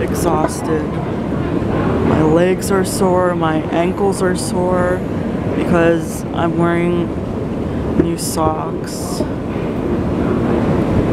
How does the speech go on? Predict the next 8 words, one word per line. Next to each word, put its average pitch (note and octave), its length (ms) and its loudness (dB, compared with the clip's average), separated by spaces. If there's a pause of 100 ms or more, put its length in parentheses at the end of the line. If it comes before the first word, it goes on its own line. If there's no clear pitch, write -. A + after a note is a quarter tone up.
(4000)
And F#3 80 2
I've F3 160 0
never F3+ 300 2
worn F3+ 440 2
these F3+ 160 2
shoes F3+ 680 2
for, E3+ 160 2
like, D#3+ 200 2